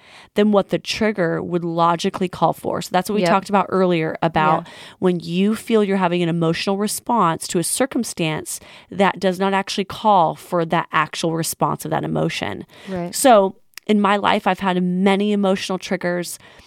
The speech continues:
Speaker 1: specifically the past three years since my divorce. I've had a lot of emotional triggers,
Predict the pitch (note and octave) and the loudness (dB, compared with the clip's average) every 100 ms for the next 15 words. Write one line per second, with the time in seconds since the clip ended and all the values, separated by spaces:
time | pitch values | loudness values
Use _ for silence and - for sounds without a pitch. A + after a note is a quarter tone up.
0 | - - G#3+ B3+ C4+ C#4 A#3+ G#3 G3+ F#3+ | -18 -8 -4 -2 -2 -4 -4 -2 -2 -4
1 | - F#3+ F3 E3+ E3+ - F#3 - E3+ E3 | -2 -2 0 0 0 -2 -4 -2 -4 -4
2 | D#3+ E3+ F3 - - _ _ _ _ _ | -2 -2 -2 -4 -10 _ _ _ _ _
3 | - - - G#3 A#3 G3 D#3+ E3 E3+ E3 | -14 -4 0 2 2 2 2 2 0 -2
4 | D#3 D#3 D3+ D#3 - - | -2 -4 -6 -6 -8 -10